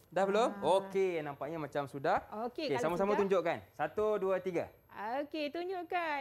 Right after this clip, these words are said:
Speaker 2: hasil kerja.
Speaker 1: Ya, itu dia.
Speaker 2: Okey, cantik.
Speaker 1: Wah.
Speaker 2: Wow, kemas.
Speaker 1: Ada yang bentuk macam awan, ada yang <laughs> bulat betul. Ha, kreatif mereka ni.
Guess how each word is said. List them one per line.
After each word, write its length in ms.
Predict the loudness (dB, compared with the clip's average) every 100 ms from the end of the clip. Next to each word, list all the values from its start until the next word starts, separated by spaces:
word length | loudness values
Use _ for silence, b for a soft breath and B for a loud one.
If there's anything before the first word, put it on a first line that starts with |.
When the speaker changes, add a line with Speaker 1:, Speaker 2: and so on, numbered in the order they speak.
| -6
Speaker 2:
hasil 460 | -6 -6 -6 -8 -4
kerja. 480 | -6 -6 -4 -4 -2 -4 -6 -8
Speaker 1:
Ya, 300 | 0 4 6 6 6 4
itu 420 | 0 -4 -6 -2 0
dia. 880 | 2 4 2 2 2 2 0 0 -4
Speaker 2:
Okey, 460 | -8 -12 -6 -4 -4
cantik. 520 | -6 -4 -2 -2 -4 -6 -10
Speaker 1:
Wah. 240 | -6 -6
Speaker 2:
Wow, 120 | -6 -8
kemas. 420 | -10 -8 -8 -8 -12 -16
Speaker 1:
Ada 340 | -6 -4 -2 -4
yang 260 | -4 -6 -6
bentuk 540 | -8 -10 -10 -6 -6
macam 280 | -6 -10 -10
awan, 420 | -6 -4 -2 -2 -4
ada 260 | -10 -14 -12
yang 140 | -12
<laughs> 320 | -10 -12 -14 -8
bulat 240 | -6 -6
betul. 480 | -8 -4 0 0 -2
Ha, 360 | -6 -8 -8 -6
kreatif 420 | -4 -4 -4 -6
mereka 320 | -4 -6 -4
ni. 140 | -4